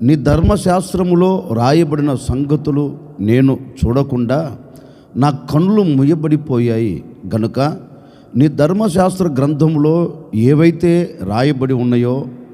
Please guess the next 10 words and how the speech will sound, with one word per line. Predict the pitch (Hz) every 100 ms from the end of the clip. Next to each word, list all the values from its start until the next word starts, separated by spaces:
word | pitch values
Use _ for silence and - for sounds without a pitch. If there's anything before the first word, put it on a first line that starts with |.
| -
ఆ | 117 120
ఆశ్చర్యమైన | 170 185 - 190 185 170 156 147 135 - -
సంగతులన్నీ, | 120 135 147 147 127 117 120 139 180 160 104 - - - - - - - 107
నీవు | 123 180 208 214
నా | 196 139 143
ఎడల | 139 156 185
జరిగించే | 135 113 127 156 175 -
సంగతులన్నీ | 135 123 127 127 123 120 113 131 170 151 123 - 95
నేను | 101 101 - 147
చూచున్నట్లు | 170 170 143 98 - 107 151